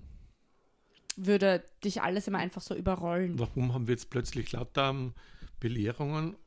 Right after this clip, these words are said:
Speaker 2: oder auch Varianten?
Speaker 1: Das magst nicht, gell?
Speaker 2: Spoilern, Triggern,
Speaker 1: <laughs>
Speaker 2: weil dann die paar, die paar, die vielleicht noch unseren Podcast einmal gehört haben, die dran ja alle jetzt weg.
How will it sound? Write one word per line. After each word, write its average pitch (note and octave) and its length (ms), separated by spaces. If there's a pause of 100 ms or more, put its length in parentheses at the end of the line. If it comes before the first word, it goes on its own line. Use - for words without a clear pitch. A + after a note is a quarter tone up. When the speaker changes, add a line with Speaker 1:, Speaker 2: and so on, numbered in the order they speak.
(200)
Speaker 2:
oder A#2+ 220
auch A#2 120
Varianten? B2 500
Speaker 1:
Das C#3+ 160
magst D#3 360
nicht, D#3+ 200
gell? A3 120
Speaker 2:
Spoilern, A#2 640
Triggern, E3+ 340
Speaker 1:
<laughs> - 760
Speaker 2:
weil A#2+ 220
dann B2 380 (520)
die C3+ 100
paar, B2+ 320
die C3+ 220
paar, C3+ 200
die C3+ 120
vielleicht A#2+ 300
noch D3+ 100
unseren B2+ 340
Podcast - 640
einmal C3 180
gehört A#2+ 360
haben, C#3+ 180 (720)
die A#2 100
dran A#2+ 260
ja D3 100
alle C3+ 160
jetzt C#3 220
weg. D3 280